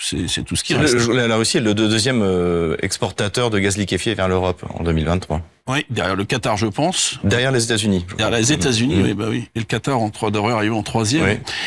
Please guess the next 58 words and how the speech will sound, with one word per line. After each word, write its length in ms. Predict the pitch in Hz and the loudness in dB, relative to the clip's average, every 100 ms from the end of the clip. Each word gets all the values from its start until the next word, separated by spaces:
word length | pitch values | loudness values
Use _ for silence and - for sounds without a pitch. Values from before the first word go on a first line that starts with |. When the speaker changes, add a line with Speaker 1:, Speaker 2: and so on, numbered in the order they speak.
| - - | -6 -2
Speaker 1:
Mais 100 | 131 | 0
c'est-à-dire 280 | 135 139 | 2 2
que 60 | - | 0
c'est 100 | 135 | 0
formidable 360 | 135 127 156 156 | 0 0 0 -2
parce 200 | 127 - | -4 -2
que 100 | 127 | 0
la, 200 | 117 113 | 2 2
la 120 | 107 | 2
Russie 400 | 117 - - 131 | 2 0 0 -2
n'était, 320 | 107 131 120 | -2 0 0
euh, 500 | 110 98 92 73 85 | 2 0 0 -2 -6
était 180 | 92 98 | -4 -4
complètement 380 | 117 101 104 107 | -2 -2 0 0
absente 260 | 92 135 | 0 -2
sur 160 | - 110 | -2 -2
ce 80 | 113 | 0
marché 280 | 101 - 117 | 0 0 0
avant 140 | 104 | 0
deux 100 | 95 | 0
mille 160 | 95 92 | 0 0
dix-sept. 480 | 92 - 185 - - - - - | 0 0 -2 -4 -12 -14 -14 -4
Et 60 | 110 | 0
aujourd'hui, 420 | 113 123 127 147 | 2 4 2 0
les, 260 | 98 104 98 | 0 0 0
les 100 | 92 | -2
capacités 440 | 113 92 104 - | -4 -2 -4 -2
vont 120 | 117 104 | -2 -2
encore 280 | - 104 | -2 -4
probablement 400 | - 104 104 107 | -4 -2 0 2
augmenter. 340 | 104 101 104 175 | 0 0 -2 0
Il 40 | |
y 40 | 123 | 0
a 40 | |
la 60 | 95 | 0
deuxième 400 | 110 113 117 101 | 0 0 -2 0
part 280 | 120 110 | 2 2
de, 280 | 98 95 95 | 2 0 -2
du 120 | 95 90 | -4 -6
projet 360 | - 110 104 | -2 0 2
Yamal 300 | 98 101 104 | 0 0 -4
qui 160 | - 95 | -6 -8
se 160 | - | -2
met 120 | 95 95 | 0 2
en 80 | |
route. 320 | 98 180 - 117 | 2 0 -2 -2
Donc 160 | 127 | 0
c'est 160 | - 127 | 2 0
sûr 220 | - 185 | 0 -2
que 80 | - | -2
pour 160 | 101 | -2
la 80 | 113 | 0
Russie, 420 | 107 107 - 170 - - - - - | 2 0 -2 -4 -6 -12 -14 -16 -6
c'est, 360 | - - 127 120 | -2 2 2 2
euh, 640 | 104 98 92 87 - - - | 2 0 -2 -4 -6 -8 -8
c'est 480 | - - - 110 - | -4 -2 -2 -2 -2
une, 140 | 117 | 0
euh, 580 | 107 104 95 90 78 73 | 2 2 0 -2 -4 -6